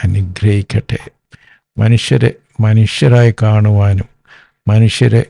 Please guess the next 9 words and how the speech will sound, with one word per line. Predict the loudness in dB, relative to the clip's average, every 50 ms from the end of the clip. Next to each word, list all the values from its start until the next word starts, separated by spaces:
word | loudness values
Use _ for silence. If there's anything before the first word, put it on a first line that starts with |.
| _ _ _
കൂടുതൽ | -10 -6 -2 0 0 0 0 2 2 2 0 0 -2 _ -4 0
ആർദ്രതയോടെ | 0 2 2 0 0 0 0 0 2 2 4 4 4 4 4 2 2 2 0 0 -2 -4 _ _ _ _ _ _ _ _ _ _ _ _ -20 _ _ _ -4 0
നോക്കുവാനും, | 0 0 0 0 0 2 4 4 6 6 4 4 4 2 2 0 -4 -8 _ _ _ _ _ _ _ _ _ _ _ _ _ _ _ _ _ _ _ _ _ _ _ -8
ഏ, | -6 -6 -4 -6 -6
ട്രീറ്റ് | -8 -10 _ -12 -6 -2 0 0 0 -2 -2 0
ചെയ്യുവാനും | 2 4 4 4 4 4 4 2 2 2 2 0 0 -2
ഒക്കെയുള്ള | -4 _ _ -6 -2 -2 0 0 0 -2 0 0 2 2 0 0 -4 _ _ _ _ _ _ _ _ _ _ _ _ _ _ _ _ _ _ _ _ _ _ _ -8 -6
ഒരു | -4 -2 -2 -4 -6 -8 _ _ _ _ _ _ _ _ _ -12 -6
കൃപ | -2 0 0 2 2 0